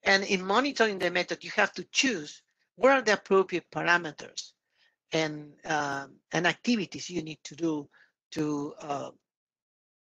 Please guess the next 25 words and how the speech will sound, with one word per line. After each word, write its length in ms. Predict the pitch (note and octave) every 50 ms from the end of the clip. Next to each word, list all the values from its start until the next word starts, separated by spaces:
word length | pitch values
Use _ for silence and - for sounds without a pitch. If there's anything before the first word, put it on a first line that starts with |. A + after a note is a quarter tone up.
| _ _ _ _ _ _
to 80 | - F3
demonstrate 600 | D#3+ F#3 F#3 F#3 F3+ E3 - - - E3+ E3 D#3+
that 120 | E3 D#3 -
the 100 | D#3 D3+
method 360 | D#3+ D#3+ D3+ - D#3 C#3+ - -
is 140 | E3+ D3+ -
still 320 | - - - - E3 D3+
meeting 320 | D#3 D#3 D3 - C#3 C#3+
the 120 | C#3+ C#3 C3
requirements 600 | C3+ C3 - - - C#3+ C#3 C3+ C3+ C3 - -
in 220 | - D3+ C#3 B2+
the 160 | C3+ C3+ C3+ C3+
A 140 | B2+ B2+ - _
T 160 | - C3 -
P. 200 | - - - _ _ -
System 340 | - G#3 G3+ - - A3
suitability 580 | G3 - A#3 G3+ A#3 A#3 B3+ C4+ B3 G#3+ G3+ E3
is 80 | - - _ -
part 180 | F#3+ G3 G#3
of 120 | A3+ A#3 A#3+
it, 240 | B3 B3+ B3 - _ _ _ _ -
of 120 | F3 F#3
it, 260 | G#3+ A3+ A#3+ - - _ _ - - - _ _ _ _ _
but, 260 | E3 G#3 A3 A3 F#3+ - - -
uh, 460 | F#3+ F#3 F3+ F3+ F3+ F3 F3 E3+ E3+